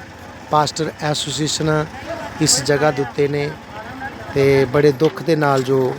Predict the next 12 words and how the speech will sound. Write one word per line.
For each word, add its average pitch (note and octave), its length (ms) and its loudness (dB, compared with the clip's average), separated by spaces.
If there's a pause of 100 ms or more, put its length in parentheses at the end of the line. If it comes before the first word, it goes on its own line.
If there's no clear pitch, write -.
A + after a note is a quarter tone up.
(160)
ਆਪਣਾ C#3 400 2
ਪਰਿਵਾਰ C#3 560 2
ਲੈ C3 240 -2
ਕੇ C3 280 -4 (800)
ਜੋ C#3+ 120 6
ਗੁਰਦਾਸਪੁਰ D3 680 2
ਜਾ C3 240 2
ਰਹੇ C3 160 0
ਨੇ, C#3 320 0
ਇਹਨਾਂ C#3+ 280 2
ਨੂੰ C#3+ 160 0 (100)
ਉੱਥੇ C#3 440 2